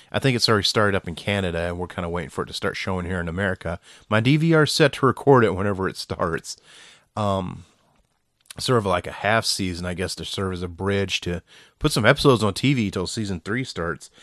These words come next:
And season three will be more Combiner Force focused, from what I understand. And, uh, uh, I, spoiler warning,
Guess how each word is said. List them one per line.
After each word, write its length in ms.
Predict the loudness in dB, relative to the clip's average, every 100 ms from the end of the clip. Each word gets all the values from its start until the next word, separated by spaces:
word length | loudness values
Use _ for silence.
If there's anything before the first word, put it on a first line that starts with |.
| -20 -12
And 80 | -2
season 280 | 2 2
three 220 | 2 4 4
will 100 | 4
be 100 | 0
more 200 | 0 -2
Combiner 480 | -4 0 0 0
Force 360 | -4 -10 -8 -10
focused, 440 | -6 -8 -8 -10
from 100 | -8
what 200 | -8 -6
I 20 | -8
understand. 600 | -8 -10 -8 -8 -10 -14 -18 -18 -18 -20 -14 -4
And, 280 | -2 0
uh, 180 | 0 -2 -4
uh, 140 | -12 -12 _ _ -12
I, 100 | -12 -12 -20 -8
spoiler 640 | -6 -2 0 4 4 4
warning, 500 | 4 6 4 4 0